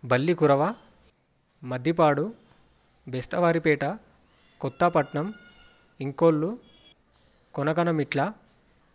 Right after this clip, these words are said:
కుంభం, తల్లూరు, కురిసపాడు, దోనకొండ, గుడ్లూరు, జానకవరం పంగులూరు, చంద్రశేఖరపురం,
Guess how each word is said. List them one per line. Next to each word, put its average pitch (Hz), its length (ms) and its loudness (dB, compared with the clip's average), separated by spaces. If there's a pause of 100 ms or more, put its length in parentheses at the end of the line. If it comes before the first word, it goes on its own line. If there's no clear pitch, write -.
(360)
కుంభం, 156 360 0 (760)
తల్లూరు, 156 460 0 (1080)
కురిసపాడు, 143 600 -4 (840)
దోనకొండ, 143 500 -2 (960)
గుడ్లూరు, 156 460 2 (960)
జానకవరం 170 680 0
పంగులూరు, 139 480 0 (840)
చంద్రశేఖరపురం, 151 840 -2